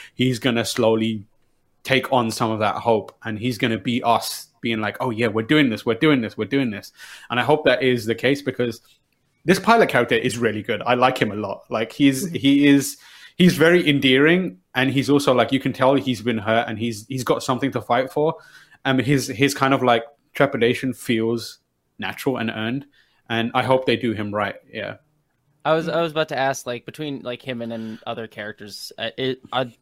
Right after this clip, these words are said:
Speaker 3: the new, the characters introduced, like, feel, feel fully fleshed out? Because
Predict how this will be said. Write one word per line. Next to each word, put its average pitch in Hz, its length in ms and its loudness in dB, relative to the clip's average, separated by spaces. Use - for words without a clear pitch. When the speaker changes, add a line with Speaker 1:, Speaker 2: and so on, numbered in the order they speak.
Speaker 3:
the 131 120 -10
new, 143 360 -4
the 151 60 -4
characters 151 360 -4
introduced, 131 360 -8
like, 123 140 -8
feel, 123 240 -6
feel 120 220 -2
fully 123 300 -6
fleshed 120 300 -4
out? 123 180 0
Because 107 460 -10